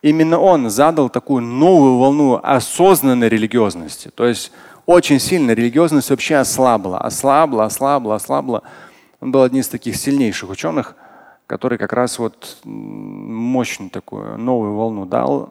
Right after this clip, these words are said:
м, чтобы люди не просто там формально молились, формально верили, да, а понимали, что к чему. Ну и он реально поднимал проблемы, которые были в обществе. Даже вот эта книга,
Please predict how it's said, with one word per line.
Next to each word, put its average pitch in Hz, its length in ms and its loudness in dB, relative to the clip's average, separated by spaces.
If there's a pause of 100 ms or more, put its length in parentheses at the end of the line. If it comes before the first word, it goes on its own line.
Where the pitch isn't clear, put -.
(180)
м, - 680 -18
чтобы 117 280 -10
люди 120 180 -4
не 110 140 -6
просто 147 280 -4
там 98 140 -6
формально 113 680 0
молились, 107 500 -4
формально 101 580 -4
верили, 98 480 -2
да, - 140 -12 (720)
а 104 80 -4
понимали, 117 460 -4
что 104 180 -10
к - 60 -14
чему. 90 240 -14
Ну 104 100 -4
и 151 60 2
он 170 180 4
реально 143 360 2
поднимал 131 420 2
проблемы, 117 580 0
которые - 320 -10
были 92 180 -10
в 90 60 -10
обществе. - 480 -16 (200)
Даже 127 200 0
вот 135 140 2
эта 113 160 0
книга, 147 400 -2